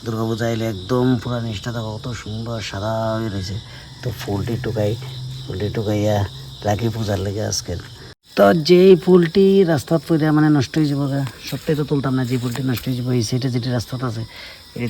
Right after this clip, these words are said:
তুলি। এত সুন্দর ফুল দেখো, আজকের পূজার লেগে কাছে লাগিয়ে যাবো। দেখ, কত সুন্দর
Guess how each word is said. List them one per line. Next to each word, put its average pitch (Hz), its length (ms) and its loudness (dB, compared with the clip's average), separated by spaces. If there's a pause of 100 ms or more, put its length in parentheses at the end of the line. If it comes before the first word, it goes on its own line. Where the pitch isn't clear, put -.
তুলি। 117 200 -2 (540)
এত - 100 -10 (160)
সুন্দর 123 340 0 (100)
ফুল 120 200 -6
দেখো, 110 180 -6 (460)
আজকের 120 320 -2
পূজার 120 260 0
লেগে 120 220 -2
কাছে 117 220 -2
লাগিয়ে 110 220 -2
যাবো। 110 140 -6 (1700)
দেখ, 120 220 -4 (100)
কত 123 120 -8 (140)
সুন্দর 120 500 0